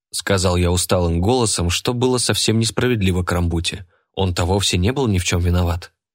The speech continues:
Таким образом, мы все получили задание. Лоррейн и Грант прижались друг к другу головами. Они долго шептались, и я даже слышал, как Лоррейн учащённо дышит.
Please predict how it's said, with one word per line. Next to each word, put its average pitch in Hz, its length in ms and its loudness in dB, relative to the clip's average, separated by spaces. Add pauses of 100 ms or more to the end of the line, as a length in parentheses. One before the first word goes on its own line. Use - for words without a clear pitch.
(480)
Таким 123 280 0
образом, 143 360 2
мы 110 140 4
все 127 180 0
получили 110 440 2
задание. 98 640 0 (300)
Лоррейн 101 400 2
и 90 40 0
Грант 117 340 0
прижались 98 420 2
друг 90 220 0
к 87 40 -2
другу 98 260 2
головами. 92 640 0 (300)
Они 92 180 2
долго 98 280 2
шептались, 101 640 -2 (340)
и 98 100 0
я 101 240 4
даже 147 280 0
слышал, 123 440 0
как 107 240 -2
Лоррейн 95 460 2
учащённо 92 560 0
дышит. 101 520 -4